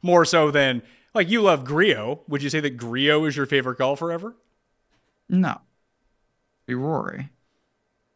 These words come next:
Speaker 1: See, I th-, weirdly, I think mine is Mike Weir.
Speaker 2: Really?
Speaker 1: Yeah.
Speaker 2: 'Cause he's, is, 'cause he's Canadian?
Speaker 1: 'Cause he's Canadian. Like, that's how, like, when you're a kid and that's all you're watching,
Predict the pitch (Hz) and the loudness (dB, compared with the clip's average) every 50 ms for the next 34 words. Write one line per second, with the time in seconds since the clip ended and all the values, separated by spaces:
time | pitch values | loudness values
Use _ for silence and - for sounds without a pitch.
0 | _ _ _ _ _ - 170 170 190 190 - 190 185 175 147 156 202 269 285 330 | _ _ _ _ _ -10 -6 -6 -6 -6 -8 -8 -8 -6 -4 -4 -4 -4 -4 -4
1 | 320 247 202 - 208 196 165 156 127 131 147 165 147 131 123 131 156 - 190 220 | -4 -4 -4 -4 -6 -6 -6 -4 -4 -4 -4 -6 -8 -10 -10 -10 -10 -12 -14 -14
2 | 247 240 - _ _ _ _ _ _ _ _ _ _ _ _ _ _ _ _ _ | -14 -18 -20 _ _ _ _ _ _ _ _ _ _ _ _ _ _ _ _ _
3 | _ _ _ _ _ _ _ _ _ _ _ _ _ _ _ _ - 143 160 160 | _ _ _ _ _ _ _ _ _ _ _ _ _ _ _ _ -6 -4 -4 -4
4 | 123 - - 131 - _ _ - 165 233 269 139 143 143 131 - 101 - 165 160 | -4 -6 -8 -12 -14 _ _ -8 -4 -2 0 0 0 -2 -2 -4 -6 -4 -2 -2
5 | 139 110 - - - 139 127 127 135 123 - 127 120 117 127 151 185 - - 208 | -2 -2 -6 -10 -10 -10 -10 -10 -10 -6 -4 -2 -2 0 0 0 0 0 -2 -2
6 | 214 - - 214 214 240 302 330 262 143 123 131 139 143 170 170 165 - 190 185 | -4 -4 -6 -4 -2 -2 -2 -4 -4 -4 -4 -4 -2 -2 -2 -2 0 2 2 2
7 | 175 170 175 170 170 - - - - _ _ _ _ - 185 175 170 165 165 170 | 2 2 0 -2 -4 -8 -16 -20 -20 _ _ _ _ -6 -2 -2 -2 -2 -4 -4
8 | 165 160 175 185 180 175 156 139 - - 262 240 156 139 139 143 143 143 170 156 | -2 -2 -2 0 0 -2 -4 -4 -4 -2 -2 -2 -2 -2 -2 -2 -2 -2 -2 -2
9 | 147 139 123 113 107 123 180 233 269 254 - - 92 85 85 85 90 117 | -2 -2 -4 -6 -6 -4 -4 -4 -4 -4 -6 -12 -14 -16 -18 -20 -20 -20